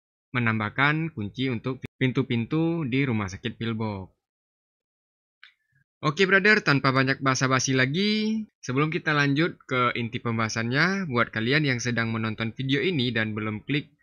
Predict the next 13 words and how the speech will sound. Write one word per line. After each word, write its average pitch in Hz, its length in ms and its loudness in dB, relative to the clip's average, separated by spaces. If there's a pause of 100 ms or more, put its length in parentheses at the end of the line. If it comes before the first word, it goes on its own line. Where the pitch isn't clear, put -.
(420)
subscribe, 139 720 -2
jangan 104 320 -4
lupa 160 640 -4
klik 170 240 -2
subscribe 147 560 -2 (400)
dan 107 400 -2
juga 131 320 0
nyalakan 113 480 0
loncengnya, 113 800 -4
supaya 135 400 -2
kalian 170 240 2
tidak 160 320 -2
ketinggalan 147 400 0